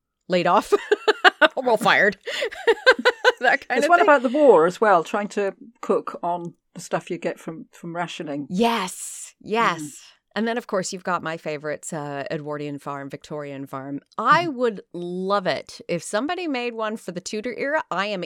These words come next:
Speaker 1: in. One hundred percent. I am <laughs> coming. I don't care if you invite me or not. I'll just show up.
Speaker 2: <laughs>
Speaker 1: I'll be a servant. Thank you. <laughs> Get out of my way. <laughs> That would be amazing.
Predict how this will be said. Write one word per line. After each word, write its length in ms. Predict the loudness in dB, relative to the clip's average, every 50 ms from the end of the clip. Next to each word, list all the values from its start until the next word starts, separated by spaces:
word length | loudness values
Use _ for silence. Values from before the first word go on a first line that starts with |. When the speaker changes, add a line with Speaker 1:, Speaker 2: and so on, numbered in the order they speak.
| -6 -4
Speaker 1:
in. 320 | -4 -4 -2 -4 -6 -8 _ _ _ _ _ _ -2
One 160 | 0 2 2
hundred 240 | 2 2 2 0 -2
percent. 480 | -2 -2 0 2 2 2 2 0 -2 0
I 280 | 2 4 4 4 4
am 200 | 2 0 -2 -4
<laughs> 0 |
coming. 640 | -4 -2 0 2 2 2 4 6 6 6 6 4 0
I 140 | 2 4 4
don't 200 | 2 2 0 -4
care 180 | -2 0 2 2
if 100 | 2 0
you 120 | 0 0
invite 360 | 0 2 6 6 6 6 6
me 140 | 2 -2 0
or 80 | 0 2
not. 240 | 4 4 6 6 6
I'll 160 | 4 4 4
just 180 | 0 -2 -2 0 2
show 240 | 4 4 6 8 8
up. 220 | 10 8 8 6 4 0 -4 _ -20 -20
Speaker 2:
<laughs> 200 | -20 -8 -2 0
Speaker 1:
I'll 100 | 4 8
be 160 | 10 10 10
a 40 | 8
servant. 560 | 6 4 0 2 2 2 2 0 -2 -2 -6 -4
Thank 260 | -2 -2 -2 0 2
you. 200 | 2 4 4 2 2 _ 2 2 2 2
<laughs> 300 | 0 0 4 2 2 4 2
Get 260 | 0 0 -2 -14 -8 -6
out 140 | -4 -2 -2
of 60 | -2
my 120 | -2 -4 -8
way. 340 | -8 -8 -6 -6 -4 -2 0
<laughs> 1300 | -2 0 _ -2 -4 -2 0 -2 0 0 0 -4 -4 _ _ _ _ _ _ -14 -14 -12 -12 -12 -14 -10
That 180 | -8 -8 -8 -6
would 120 | -8 -8
be 120 | -8 -6 -6
amazing. 800 | -4 -2 0 0 0 0 0 -2 -2 -4 -4 -6 -8 -10 -14